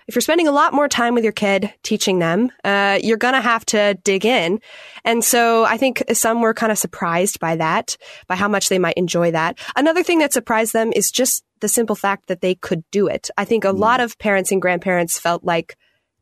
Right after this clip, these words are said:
Speaker 1: teaching their kids was impossible and scary, and they discovered that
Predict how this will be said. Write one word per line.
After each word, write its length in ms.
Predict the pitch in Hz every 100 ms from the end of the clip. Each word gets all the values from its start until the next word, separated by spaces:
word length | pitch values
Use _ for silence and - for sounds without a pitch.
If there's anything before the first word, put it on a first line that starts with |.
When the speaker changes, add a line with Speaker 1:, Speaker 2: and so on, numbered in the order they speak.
| _ -
Speaker 1:
teaching 800 | - 233 220 269 262 262 254 247
their 540 | 196 214 214 226 220 220
kids 540 | - 262 214 202 - -
was 320 | 196 196 -
impossible 720 | 190 - 196 202 196 196 196
and 140 | 175 170
scary, 640 | - - 208 175 170 190 -
and 140 | 196
they 100 | 202
discovered 500 | 196 - 214 233 233
that 160 | 233